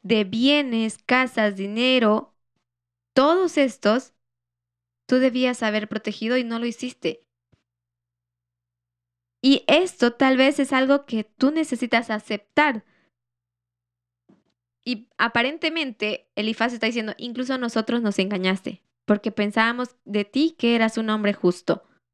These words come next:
y que por eso Dios te bendecía. Pero el tiempo ha demostrado que tú no eras un hombre justo, que tú no eras un hombre piadoso.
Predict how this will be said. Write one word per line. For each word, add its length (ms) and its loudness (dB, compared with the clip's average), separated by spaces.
y 100 -6
que 140 -4
por 160 0
eso 200 -2
Dios 200 -2
te 120 0
bendecía. 500 -4
Pero 300 4
el 200 0
tiempo 360 2
ha 100 2
demostrado 840 0
que 180 -2
tú 460 2
no 260 -2
eras 360 2
un 120 -4
hombre 220 0
justo, 460 -2
que 180 0
tú 180 -8
no 120 -2
eras 260 0
un 100 -4
hombre 240 0
piadoso. 800 -2